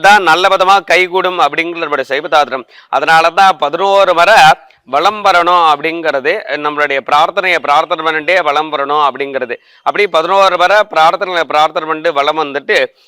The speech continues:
இருபத்தி ஏழு பசு நெய் தீபம் ஏத்துட்டு எல்லா சன்னதியும் போய் தரிசனம் பண்ணிட்டு வந்து நம்மளுடைய ஜாதகத்தை வாங்கிட்டு திரும்பி பார்க்க போகும்போது நம்மளுடைய கர்மா குறையும். கர்மா குறைஞ்சது அப்படின்னு சொன்னா நம்ம நினைக்கக்கூடிய காரியங்கள்லாம் நிச்சயமா இறைவன்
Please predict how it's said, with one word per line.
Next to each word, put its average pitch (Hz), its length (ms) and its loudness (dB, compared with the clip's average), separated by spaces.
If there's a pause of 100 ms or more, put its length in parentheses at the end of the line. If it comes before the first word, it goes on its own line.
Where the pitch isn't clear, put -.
(120)
இருபத்தி 175 420 -4
ஏழு 151 180 -4
பசு 160 220 -2 (100)
நெய் 180 220 -2
தீபம் 170 320 -6
ஏத்துட்டு 170 300 -8 (100)
எல்லா 160 180 2 (160)
சன்னதியும் 170 400 -6
போய் 175 220 -8
தரிசனம் 156 360 -8
பண்ணிட்டு 143 260 -8 (560)
வந்து 185 300 0 (120)
நம்மளுடைய 175 360 0
ஜாதகத்தை 185 460 2
வாங்கிட்டு 165 280 0 (100)
திரும்பி 180 240 -8 (100)
பார்க்க 165 240 2 (100)
போகும்போது 151 420 -6
நம்மளுடைய 165 320 -2 (200)
கர்மா 196 340 2
குறையும். 147 240 -6 (340)
கர்மா 196 280 4 (140)
குறைஞ்சது 190 540 0
அப்படின்னு 170 320 -2
சொன்னா 151 240 2 (460)
நம்ம 151 260 -2 (160)
நினைக்கக்கூடிய 190 580 -2 (140)
காரியங்கள்லாம் 165 580 0
நிச்சயமா 165 440 -2
இறைவன் 156 280 -2